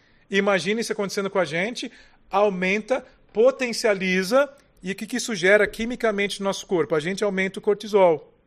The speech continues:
Ontem, na minha live, eu conversava com a doutora Karen Pachon, que ela é especialista nisso, então, assim, aumenta o cortisol no seu organismo. E, gente, medo é bom. Cortisol é bom. Cortisol que você faz você acordar hoje.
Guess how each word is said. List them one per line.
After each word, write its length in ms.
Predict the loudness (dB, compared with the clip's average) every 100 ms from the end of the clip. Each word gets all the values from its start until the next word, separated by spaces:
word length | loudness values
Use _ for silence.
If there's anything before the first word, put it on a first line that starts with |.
| _ -20 -8
Ontem, 300 | -2 -2 -2
na 120 | -4
minha 160 | -2 0
live, 260 | 2 2 0
eu 40 |
conversava 420 | -6 -4 0 0
com 60 | -2
a 20 |
doutora 260 | -4 -4 -2
Karen 280 | -2 -4
Pachon, 440 | -6 -10 -8 -8 -6
que 80 | -8
ela 100 | -8
é 20 |
especialista 540 | -8 -6 -6 -6 -8
nisso, 280 | -6 -8 -8
então, 140 | -8
assim, 180 | -8 -8
aumenta 360 | -8 -6 -8 -6
o 20 |
cortisol 460 | -6 -6 -6 -6 -6
no 60 |
seu 140 | -6 -6
organismo. 440 | -4 -6 -8 -12 -16 -20 -10
E, 140 | -8 -2
gente, 400 | -2 -2 -4 -2
medo 280 | 0 2
é 40 | 0
bom. 460 | 2 2 2 -2 -10 _ _ _ _ _
Cortisol 420 | -4 -4 0 4
é 60 | 4
bom. 280 | 4 4 4
Cortisol 360 | 0 0 0
que 60 | 0
você 100 | -4
faz 200 | -2 -2
você 220 | -2 -6
acordar 480 | -4 -2 0 2 4
hoje. 420 | 4 4 2 -8